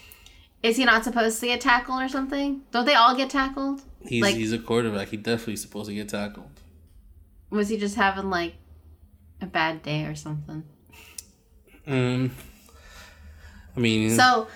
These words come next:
Speaker 1: so wait, did he get hit in the head?
Speaker 2: He
Speaker 1: Did
Speaker 2: got
Speaker 1: you
Speaker 2: hit on the head.
Speaker 1: He got hit in the head with the helmet.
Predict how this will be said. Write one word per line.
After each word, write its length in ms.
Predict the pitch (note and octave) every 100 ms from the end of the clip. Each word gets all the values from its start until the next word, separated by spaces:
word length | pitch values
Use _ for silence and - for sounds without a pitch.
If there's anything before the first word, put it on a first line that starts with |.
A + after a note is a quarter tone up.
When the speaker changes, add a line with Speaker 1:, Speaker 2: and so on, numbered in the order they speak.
| -
Speaker 1:
so 200 | - B3+
wait, 240 | B3 G3 G3+
did 140 | G#3+
he 160 | B3+ A#3+
get 180 | C4 B3+
hit 120 | B3+
in 80 | B3+
the 100 | B3+
head? 340 | C4 C4 B3+ - - _ _ - - - - -
Speaker 2:
He 60 | B2
Speaker 1:
Did 40 | A#2
Speaker 2:
got 40 |
Speaker 1:
you 40 | A2+
Speaker 2:
hit 80 | G#2
on 120 | G#2
the 80 | G2+
head. 260 | G2+ G2 -
Speaker 1:
He 300 | - - B3
got 180 | A#3 G#3
hit 180 | A3 F#3+
in 120 | F#3
the 80 | F3+
head 480 | F3+ D#3+ D#3+ D#3+ E3 -
with 100 | -
the 60 |
helmet. 540 | F#3 D#3+ D3+ D3 C#3